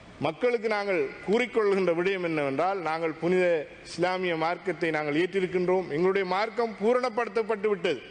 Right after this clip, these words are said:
இதிலே யாரும் நாங்கள் மூக்கை நுழைத்து மாற்றம் செய்வதற்கு முடியாது. எனவே, ஒரு மனிதனுடைய கருவறை பிறப்பிலே இருந்து மரணிக்கும் வரைக்கும்,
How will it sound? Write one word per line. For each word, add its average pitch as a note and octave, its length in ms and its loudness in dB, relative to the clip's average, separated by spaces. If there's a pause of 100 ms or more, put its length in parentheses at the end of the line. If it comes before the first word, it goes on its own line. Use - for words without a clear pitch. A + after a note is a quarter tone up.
(440)
இதிலே G3 300 4
யாரும் A#3 480 2
நாங்கள் A3 400 0
மூக்கை G#3+ 320 2
நுழைத்து G#3 420 0
மாற்றம் F#3+ 400 0
செய்வதற்கு F3+ 420 2
முடியாது. F#3+ 420 0 (760)
எனவே, G3 260 2
ஒரு F#3 160 2
மனிதனுடைய A3+ 760 0 (240)
கருவறை G#3 520 2 (140)
பிறப்பிலே A#3+ 480 0
இருந்து A#3 520 0 (760)
மரணிக்கும் C#4 540 0
வரைக்கும், F#3 400 -2